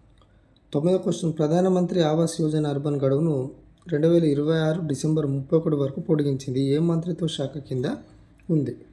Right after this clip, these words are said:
ఓకేనా? పద-, ప్రధానమంత్రి ఆవాస్ యోజన పిఎంఏవై అనేటువంటిది యోజన అర్బన్ గడువును రెండు వేల ఇరవై ఆరు డిసెంబర్ ముప్పై ఒకటి వరకు పొడిగించింది. డేట్ గుర్తుంచుకోవాలి. అయితే ఇది ఏ మంత్రిత్వ శాఖకు వస్తుంది?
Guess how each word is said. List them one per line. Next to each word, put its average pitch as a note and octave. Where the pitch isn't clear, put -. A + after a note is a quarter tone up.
ఓకేనా? D3+
పద-, D#3
ప్రధానమంత్రి D3+
ఆవాస్ C#3
యోజన B2
పిఎంఏవై D3+
అనేటువంటిది C#3
యోజన D3
అర్బన్ C3+
గడువును C3+
రెండు D3
వేల D3+
ఇరవై D3+
ఆరు D#3+
డిసెంబర్ D#3
ముప్పై D3
ఒకటి C#3+
వరకు C#3
పొడిగించింది. C3+
డేట్ C#3
గుర్తుంచుకోవాలి. C3
అయితే F#3
ఇది F#3
ఏ E3
మంత్రిత్వ F3+
శాఖకు D3+
వస్తుంది? -